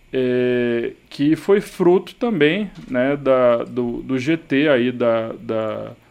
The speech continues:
dos direitos da criança em ambiente digital, que a gente discutiu ano passado aqui também, né? Então, a Câmara tem,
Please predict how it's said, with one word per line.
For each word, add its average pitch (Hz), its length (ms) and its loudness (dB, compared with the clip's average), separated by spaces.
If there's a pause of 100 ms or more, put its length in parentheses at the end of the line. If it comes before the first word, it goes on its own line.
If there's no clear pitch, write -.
(120)
dos 123 140 -4
direitos 120 320 -2
da 123 100 0
criança 139 420 -2
em 120 40 0
ambiente 120 260 -4
digital, 135 500 2
que 151 120 -6
a 117 40 -4
gente 120 220 -6
discutiu 113 460 -8
ano 113 100 -4
passado 123 600 -2
aqui 113 160 -10
também, 113 440 -6
né? 135 200 -6 (500)
Então, 123 380 -4
a 147 40 0
Câmara 143 560 0
tem, 160 640 -6